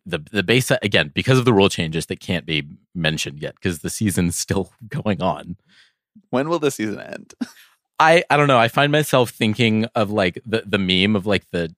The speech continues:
Speaker 1: you know, the two people sitting in the bus and one's looking out the, like, really dark side. And they, d-, you know, and, like, there are all the people who are,
Speaker 2: I'm
Speaker 1: like,
Speaker 2: not familiar with that one. Can you keep explaining it?
Speaker 1: Yeah,
Speaker 2: Can you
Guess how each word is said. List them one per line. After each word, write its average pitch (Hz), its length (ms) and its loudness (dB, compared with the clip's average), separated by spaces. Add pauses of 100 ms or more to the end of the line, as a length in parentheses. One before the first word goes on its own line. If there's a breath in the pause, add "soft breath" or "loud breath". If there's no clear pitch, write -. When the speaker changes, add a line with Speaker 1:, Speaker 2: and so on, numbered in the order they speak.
Speaker 1:
you 95 120 -4
know, 80 120 -2
the 82 100 -4
two - 200 -4
people 95 360 -4
sitting 98 280 -4
in 92 80 -4
the 90 40 -4
bus 82 340 -4
and 87 100 -6
one's 85 280 -4
looking 87 260 -8
out 80 220 -4
the, - 80 -14
like, 73 160 -12
really 73 220 -10
dark 67 180 -14
side. 80 160 -4
And 80 80 -6
they, 80 100 0
d-, 101 100 -6
you 123 160 0
know, 101 180 4
and, 139 180 2
like, 143 200 4
there 156 120 6
are 156 60 8
all 165 100 8
the 160 60 0
people 151 240 0
who 143 80 6
are, - 20 6
Speaker 2:
I'm 113 60 2
Speaker 1:
like, 123 100 2
Speaker 2:
not 135 160 2
familiar 120 220 2
with 107 80 -2
that 107 100 0
one. 107 100 -4
Can 113 120 -2
you 110 60 -2
keep 110 140 -2
explaining 113 420 -4
it? 131 120 -4
Speaker 1:
Yeah, - 80 -2
Speaker 2:
Can - 20 -2
you 123 60 2